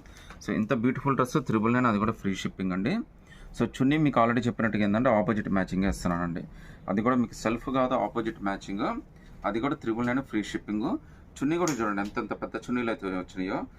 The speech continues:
నార్మల్గా ఈ చున్నీ కాస్ట్ ఫైవ్ to సిక్స్ హండ్రెడ్ పడుతుందండి మీకు బయట మార్కెట్లో తీసుకోవాలంటే. అలాంటిది మీకు త్రిబుల్ నైన్ చాలా బ్యూటిఫుల్ డ్రెస్ అయితే వచ్చింది.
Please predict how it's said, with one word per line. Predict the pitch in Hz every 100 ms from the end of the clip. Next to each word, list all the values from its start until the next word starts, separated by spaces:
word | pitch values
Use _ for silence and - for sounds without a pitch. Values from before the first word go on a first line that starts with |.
| - -
నార్మల్గా | 110 117 139 -
ఈ | 147
చున్నీ | - 123 143
కాస్ట్ | 117 113 -
ఫైవ్ | - 117
to | 127
సిక్స్ | - -
హండ్రెడ్ | 214 220
పడుతుందండి | 202 - 190 185
మీకు | - 90
బయట | 98 98
మార్కెట్లో | 95 101 - 98
తీసుకోవాలంటే. | 90 - 87 85 82 85 - - - - -
అలాంటిది | 110 117 123
మీకు | 131 120
త్రిబుల్ | - 110 120
నైన్ | 127 127 131 139
చాలా | 110 107 120
బ్యూటిఫుల్ | 117 107 - 110
డ్రెస్ | 98 98
అయితే | 95 -
వచ్చింది. | 92 - 95 120